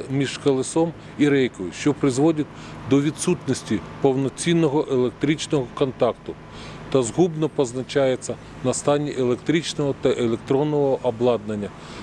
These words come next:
трамвайних вагонів. Тому перед запуском на маршрути на лінію будуть випущені спеціальні технічні вагони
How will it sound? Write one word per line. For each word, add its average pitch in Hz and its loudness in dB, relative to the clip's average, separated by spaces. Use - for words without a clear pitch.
трамвайних 131 2
вагонів. 104 0
Тому 156 2
перед 139 2
запуском 139 2
на 131 0
маршрути 131 0
на 135 2
лінію 165 2
будуть 143 0
випущені 147 -2
спеціальні 156 0
технічні 147 -2
вагони 131 2